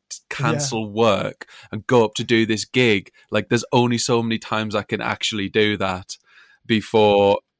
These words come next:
Speaker 2: So, like, do you really wanna cash that token in on this gig, or is it better to wait until we get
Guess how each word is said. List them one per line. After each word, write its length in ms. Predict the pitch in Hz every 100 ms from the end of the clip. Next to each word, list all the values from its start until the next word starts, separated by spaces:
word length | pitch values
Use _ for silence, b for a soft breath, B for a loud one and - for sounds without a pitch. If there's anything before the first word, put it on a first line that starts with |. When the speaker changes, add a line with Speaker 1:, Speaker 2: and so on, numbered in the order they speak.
| _ -
Speaker 2:
So, 220 | - 123
like, 160 | 123 113
do 80 |
you 80 | 131
really 320 | 120 135 127
wanna 240 | 120 120 117
cash 280 | 131 113 -
that 160 | 107
token 280 | - 113 113
in 100 | 110 -
on 160 | 117
this 160 | 113 107
gig, 220 | 127 110
or 80 | 101
is 100 | 95
it 80 | 90
better 200 | 107 107
to 120 | 110
wait 220 | 101 101
until 240 | 101 -
we 120 | 101 101
get 440 | 107 101 92 -